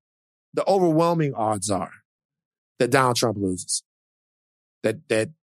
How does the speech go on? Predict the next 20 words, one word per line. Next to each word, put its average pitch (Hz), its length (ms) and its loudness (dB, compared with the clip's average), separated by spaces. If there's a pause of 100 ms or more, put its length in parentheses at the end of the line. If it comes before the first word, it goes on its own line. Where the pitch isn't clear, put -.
(420)
Joe 120 200 4
Biden 107 340 0
and 98 180 -6
Kamala 101 280 -2
Harris 92 260 -2
win. 87 220 -10
The 107 100 0
overwhelming 135 640 2
odds 95 300 -6
are. - 180 -12 (720)
But 123 340 2 (580)
I 156 200 4
just 165 360 2
feel 147 260 4
a - 20 4
little 127 320 2
way 107 420 0 (540)
from 123 140 0
having 120 380 2
had 110 420 2